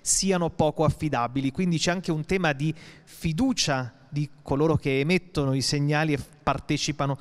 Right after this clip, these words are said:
di fatto a questa narrazione. Però vi faccio vedere questo cartello che ci racconta anche come è stato devastante l'impatto,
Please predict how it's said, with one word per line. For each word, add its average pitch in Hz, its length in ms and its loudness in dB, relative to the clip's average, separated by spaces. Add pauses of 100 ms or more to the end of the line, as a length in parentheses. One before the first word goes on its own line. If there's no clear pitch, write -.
(340)
di 147 140 -4
fatto 151 300 -2
a 139 40 -2
questa - 300 -4
narrazione. 175 680 -2 (320)
Però 156 140 2
vi 156 80 2
faccio 147 260 -4
vedere 131 240 0
questo 135 340 -4 (360)
cartello 156 520 2
che 139 140 -4
ci - 240 0
racconta 147 560 0
anche 135 420 -2 (460)
come 139 200 0
è 127 40 0
stato 151 220 2
devastante 139 640 0
l'impatto, 131 720 0